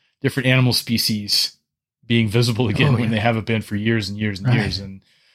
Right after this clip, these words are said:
Speaker 1: um, pollution cleaning up, cleaning itself up and clearing up in certain areas of the world. And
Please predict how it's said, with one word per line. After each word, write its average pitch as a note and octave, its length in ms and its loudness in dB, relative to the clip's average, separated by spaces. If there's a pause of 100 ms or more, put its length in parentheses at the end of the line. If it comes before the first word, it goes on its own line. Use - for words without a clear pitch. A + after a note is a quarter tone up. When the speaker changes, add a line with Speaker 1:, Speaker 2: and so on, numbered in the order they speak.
(280)
Speaker 1:
um, G2 420 -4 (760)
pollution B2+ 500 4
cleaning G#2 420 2
up, G#2 220 -2
cleaning A#2 240 4
itself G#2 320 0
up G#2+ 160 0
and G2+ 100 -4
clearing A2 280 2
up G#2 160 0
in G2+ 80 -8
certain G2+ 280 -2
areas G#2 340 -8
of G2 80 -18
the G2 40 -20
world. G2 440 -6
And G2 240 -16